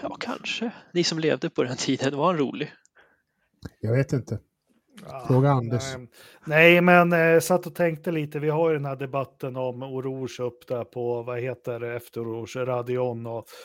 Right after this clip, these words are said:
Speaker 3: ehm, man kanske ska ta och tajta den lite, för, ehm, nu är det inte dramatiskt att se en bil gå igenom där.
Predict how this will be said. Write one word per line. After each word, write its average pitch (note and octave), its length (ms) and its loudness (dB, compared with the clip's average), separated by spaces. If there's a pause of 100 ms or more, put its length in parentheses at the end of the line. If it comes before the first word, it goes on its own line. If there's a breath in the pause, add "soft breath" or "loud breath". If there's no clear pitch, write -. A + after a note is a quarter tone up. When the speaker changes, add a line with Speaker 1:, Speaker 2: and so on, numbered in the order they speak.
(360 loud breath)
Speaker 3:
ehm, A#2+ 440 -4 (640)
man D#3+ 120 2
kanske F#3+ 300 2
ska F3+ 180 -2
ta F3+ 240 8
och E3+ 140 2
tajta F3+ 480 2
den C#3 240 0
lite, B2 420 -4
för, C3+ 540 0
ehm, C3 300 -2 (880)
nu D3+ 220 2
är F#3 180 8
det G3 60 6
inte D3 180 0
dramatiskt C#3+ 680 0
att A#2 60 -6
se D#3 140 -2
en A#2+ 140 -6
bil B2 220 -4
gå B2+ 140 0
igenom C3+ 360 -2
där. G#2 160 -14